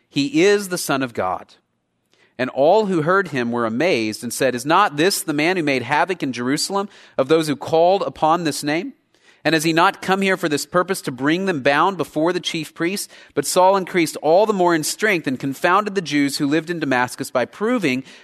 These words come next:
that Jesus was the Christ. When many days had passed, the Jews plotted to kill him, but their plot became known to Saul. They were watching the gates day and night in order to kill him, but his disciples took him by night and let him down through an opening in the wall,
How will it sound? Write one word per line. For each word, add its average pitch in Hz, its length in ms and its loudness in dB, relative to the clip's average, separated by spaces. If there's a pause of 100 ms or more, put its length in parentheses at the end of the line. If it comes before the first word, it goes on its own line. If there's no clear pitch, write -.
that 139 180 0
Jesus 190 400 -2
was 156 180 0
the 160 80 -4
Christ. 196 600 0 (580)
When 165 160 2
many 220 180 2
days 202 240 0
had 190 140 -8
passed, 127 320 2
the 160 80 -8
Jews 147 280 -2
plotted 165 420 0
to 127 40 -8
kill 214 300 0
him, 131 340 -4 (300)
but 131 100 -2
their 131 140 0
plot 196 480 2
became 147 380 -2
known 151 420 2
to - 80 -12
Saul. 202 480 0 (960)
They 143 140 4
were 143 120 2
watching 185 500 2
the 170 60 -2
gates 143 280 0
day 139 300 0
and 180 100 -2
night 117 240 2
in 113 80 -6
order 127 220 0
to 117 60 -4
kill 196 280 0
him, 113 140 -2
but 120 100 -2
his 120 140 -6
disciples 151 520 -2
took 170 220 -4
him 180 100 -4
by 165 140 2
night 113 240 0
and 110 100 -6
let 113 140 2
him 143 140 -4
down 135 340 0
through 165 160 -4
an 160 100 -2
opening 135 380 -2
in 147 80 -4
the 147 80 -4
wall, 98 320 0